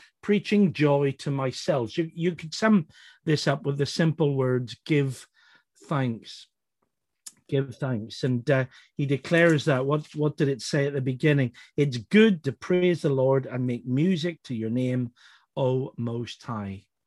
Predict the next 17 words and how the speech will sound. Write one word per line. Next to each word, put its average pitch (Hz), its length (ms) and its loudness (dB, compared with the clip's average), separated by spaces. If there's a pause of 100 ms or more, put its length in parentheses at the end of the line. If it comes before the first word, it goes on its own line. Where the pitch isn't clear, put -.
(140)
It's 123 220 -10 (100)
good 175 360 2
to 131 200 -6 (200)
give 160 260 -2
thanks. 120 560 -8
It's 135 220 -10
good 165 360 -2 (460)
to 135 100 -4
praise 131 500 -4
God. 120 360 -8 (1300)
I 180 100 4
know 208 220 8
that 156 180 6
as 143 160 2
I, 147 300 4
um, 135 420 0
uh, 135 240 -4